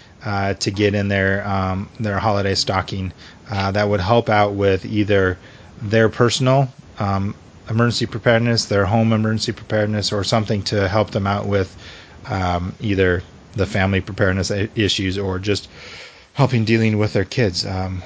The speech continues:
whatever it may be. So, so this is our, kind of our gear holiday episode,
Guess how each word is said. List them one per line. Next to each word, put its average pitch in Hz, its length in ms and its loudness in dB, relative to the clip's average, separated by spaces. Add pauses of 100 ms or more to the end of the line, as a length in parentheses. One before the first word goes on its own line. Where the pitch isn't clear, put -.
whatever 104 400 0
it - 40 -4
may 98 160 -2
be. 95 200 -4
So, 92 400 -4 (480)
so 120 180 -2
this 135 240 2
is 143 160 2
our, 123 300 4
kind 120 240 -2
of 113 100 2
our 110 100 4
gear 127 540 2
holiday 131 540 0
episode, 104 600 -2